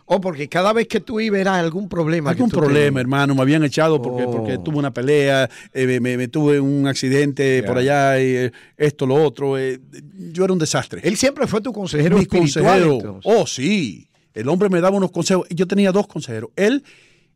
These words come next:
Speaker 2: y, y, y una monja que hoy es mi ángel guardián.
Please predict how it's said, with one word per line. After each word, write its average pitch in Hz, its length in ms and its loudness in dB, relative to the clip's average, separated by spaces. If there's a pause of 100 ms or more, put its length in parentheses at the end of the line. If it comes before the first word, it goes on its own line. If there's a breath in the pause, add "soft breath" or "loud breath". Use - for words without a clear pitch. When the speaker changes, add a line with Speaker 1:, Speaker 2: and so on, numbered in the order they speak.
(200)
Speaker 2:
y, 156 260 -2
y, 156 260 2 (120)
y 151 40 4
una 202 180 4
monja 185 320 0
que 156 160 -4
hoy 170 320 0
es 165 360 -4
mi 139 220 0
ángel 147 360 -2
guardián. 113 500 -10